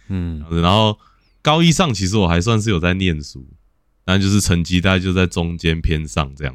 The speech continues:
Speaker 2: 子，就还行。
Speaker 1: 嗯，嗯，嗯。
Speaker 2: 然后直到我踏入了热音社。
Speaker 1: 哎，我们，其实这个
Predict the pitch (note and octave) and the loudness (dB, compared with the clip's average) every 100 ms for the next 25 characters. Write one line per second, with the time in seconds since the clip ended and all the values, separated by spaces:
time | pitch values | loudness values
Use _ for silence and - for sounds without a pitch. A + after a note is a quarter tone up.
0 | C#2+ _ _ - G#2 E2+ F2 F2 D#2+ D#2+ | -12 _ _ -4 -2 2 2 2 0 -6
1 | D#2 D#2+ D2+ D2 _ _ _ _ _ E2 | -6 -8 -8 -12 _ _ _ _ _ -2
2 | F#2 - F#2 G#2+ F#2+ D#2+ C#2+ E2 _ _ | -2 0 0 2 2 0 -4 -6 _ _
3 | _ _ G#2+ F#2+ F#2+ F#2 E2+ D#2+ F2+ G2 | _ _ 0 2 2 2 4 2 2 4
4 | E2+ E2 E2 - E2+ C#2+ _ - - C3 | 2 0 -4 -2 -2 -2 _ 2 4 4
5 | F#2 - - - _ _ _ _ _ _ | 2 -2 -4 -6 _ _ _ _ _ _
6 | A#2+ A2+ A#2+ D3+ D#3+ - _ _ _ - | 0 2 2 0 -4 -14 _ _ _ -8
7 | C#3 D#3+ F3 F#3+ D3+ | 0 2 2 2 2